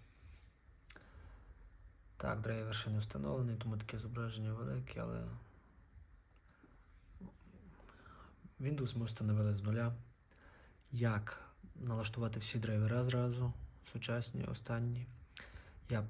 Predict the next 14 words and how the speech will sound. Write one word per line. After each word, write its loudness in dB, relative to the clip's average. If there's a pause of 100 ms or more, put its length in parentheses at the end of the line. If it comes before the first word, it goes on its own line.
(160)
зніму 6
окреме 4
відео, 4
як 0
активувати 0
Windows -2 (920)
і -2
нічого 0
не 0
платити, 2
я 2
теж 2
зніму 4
відео. 2